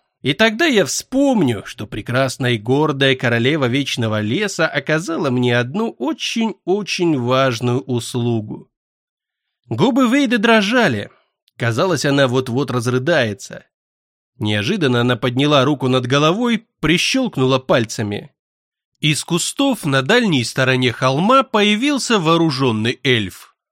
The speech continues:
Быстро подбежал к королеве, отдал несколько мешочков, два тубуса, поклонился и такой же рысью кинулся прочь. "Возьми, тут карты. Золото я тоже приложила. Немного, потому что это не плата, а дружеская помощь.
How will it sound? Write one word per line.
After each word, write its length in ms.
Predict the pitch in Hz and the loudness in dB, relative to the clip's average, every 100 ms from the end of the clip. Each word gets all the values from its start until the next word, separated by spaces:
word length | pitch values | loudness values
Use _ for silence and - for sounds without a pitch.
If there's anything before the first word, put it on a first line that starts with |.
| _ | _
Быстро 500 | 104 104 202 - 139 | -6 0 0 0 -2
подбежал 540 | 123 117 127 131 120 113 | -2 -2 0 0 0 -2
к 80 | |
королеве, 640 | - 120 120 190 214 190 180 _ _ _ | -2 0 0 0 2 0 0 _ _ _
отдал 420 | - 143 165 311 | -2 -2 0 0
несколько 460 | 233 214 - 151 151 | 2 0 0 -2 2
мешочков, 760 | 139 131 254 247 - 190 127 | 2 0 -2 -2 0 0 0
два 240 | 113 147 196 | -2 0 0
тубуса, 800 | - 233 190 190 - 147 120 - | 0 -2 0 -2 0 0 0 -4
поклонился 720 | 123 120 143 220 277 214 226 | -6 -2 0 2 0 0 0
и 180 | 214 190 | 0 -2
такой 360 | 190 214 311 254 | -2 -2 -2 -2
же 180 | 147 127 | 0 2
рысью 420 | 220 240 214 170 | 0 -2 -2 -4
кинулся 480 | 139 117 113 - 120 | -2 -2 -2 -4 -6
прочь. 500 | - 127 98 - - _ _ _ _ _ _ _ _ | -4 -4 -4 -12 -20 _ _ _ _ _ _ _ _
"Возьми, 720 | 104 139 202 233 285 214 98 - - | -2 2 2 2 2 2 0 -6 -4
тут 220 | 143 131 | -2 0
карты. 580 | 180 196 113 - 98 113 _ _ 110 | 2 2 2 -4 -12 -14 _ _ -12
Золото 540 | 110 190 285 247 226 | -4 -2 0 0 0
я 180 | 247 262 | 0 -2
тоже 300 | - 226 127 | 0 0 -2
приложила. 720 | 110 113 110 104 107 101 - - - | -4 -6 -4 -4 -4 -6 -10 -14 -10
Немного, 720 | 110 113 151 285 214 110 92 - - | -4 -2 0 0 0 -2 -6 -14 -18
потому 320 | - 107 107 | -10 -8 -6
что 120 | - | -6
это 200 | 110 131 | -4 0
не 160 | 139 160 | 0 0
плата, 580 | 220 226 139 - 107 | 0 0 0 -2 -6
а 60 | 107 | -4
дружеская 600 | 110 123 120 117 - 127 | -2 -2 -2 -4 -2 -2
помощь. 640 | 127 185 120 104 - - | 0 -2 -2 -4 -12 -20